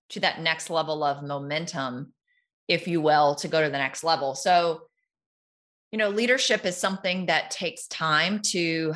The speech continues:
develop those skills. And it really does involve learning as much as you can about other people and how other people tick, how other people function, and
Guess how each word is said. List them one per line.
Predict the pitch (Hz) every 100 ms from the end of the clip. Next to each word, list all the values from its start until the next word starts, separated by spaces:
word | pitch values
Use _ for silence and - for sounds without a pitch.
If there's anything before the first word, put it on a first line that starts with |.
| - -
develop | 160 156 139 151 180 226
those | 151 139 -
skills. | 156 147 165 240 240 - _
And | 170 170 170 170
it | 190 190 190
really | 214 247
does | 190 175 175 175 170 156 - - _ _ _ -
involve | 165 151 156 185 156 151
learning | 131 143 156 180 180
as | 156
much | 160 160
as | 151
you | 147
can | - 170 185
about | 156 -
other | 156 147
people | - 208 208 165
and | 131
how | 127 165
other | 175 165
people | - 151 131
tick, | - - 208 - - - - _
how | 180 180
other | 185
people | 190 208 135
function, | 135 - 180 190 240 247 277 - _ _ _ _ -
and | 175 175 170 170 170 170